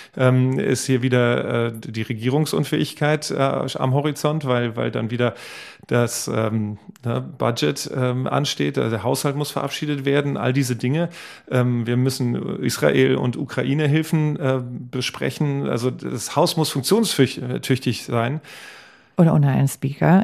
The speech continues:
Speaker 2: ist es lahmgelegt. Also insofern, das, das muss funktionieren. Und die länger es dauert, ähm,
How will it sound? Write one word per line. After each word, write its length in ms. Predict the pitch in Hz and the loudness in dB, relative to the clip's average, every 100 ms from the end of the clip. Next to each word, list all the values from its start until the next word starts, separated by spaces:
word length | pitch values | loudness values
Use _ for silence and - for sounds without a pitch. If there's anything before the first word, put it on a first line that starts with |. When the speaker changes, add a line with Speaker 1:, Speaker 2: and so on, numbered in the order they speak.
| - | 4
Speaker 2:
ist 180 | 160 156 | 0 2
es 340 | 151 - - - | 0 -4 -10 2
lahmgelegt. 720 | 175 226 208 131 127 117 - 143 | 8 10 10 10 4 0 -4 -4
Also 360 | 143 147 147 - - - - | -2 0 -2 -4 -18 -10 0
insofern, 840 | 151 - 151 - 170 147 147 147 - - - - _ _ - | 0 4 4 8 10 10 8 6 2 -10 -20 -20 _ _ -2
das, 420 | 156 156 - - - | 0 -2 -6 -6 -2
das 280 | 151 - - - | -2 -4 -4 6
muss 260 | 170 208 | 8 8
funktionieren. 600 | - 185 - 185 165 139 | 6 6 8 8 8 4
Und 260 | 156 151 151 | 2 2 4
die 80 | 160 | 6
länger 320 | 160 180 175 | 6 6 6
es 180 | 165 - | 2 2
dauert, 560 | 180 160 175 - - - | 4 6 4 0 -10 -4
ähm, 440 | 165 160 160 165 | 0 0 0 0